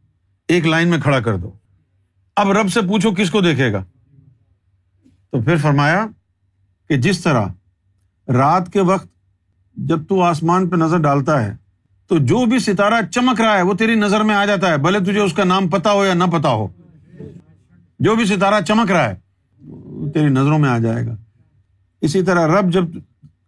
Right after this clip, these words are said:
عام آدمیوں کو دیکھنا چاہے گا تو وہ پھر دلوں کو دیکھے گا۔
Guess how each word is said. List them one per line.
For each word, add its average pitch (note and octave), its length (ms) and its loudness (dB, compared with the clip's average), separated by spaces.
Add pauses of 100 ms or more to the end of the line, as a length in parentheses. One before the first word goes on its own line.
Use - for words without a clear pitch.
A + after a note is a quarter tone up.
(160)
عام G3 300 0
آدمیوں F#3 340 2
کو E3+ 100 2
دیکھنا D3 320 2
چاہے A#2 300 0
گا E3 160 -2 (1040)
تو D3 80 -4
وہ F3+ 180 2
پھر E3+ 160 0
دلوں D#3 340 0
کو D3 100 0
دیکھے A2+ 320 -2
گا۔ A#2 80 -10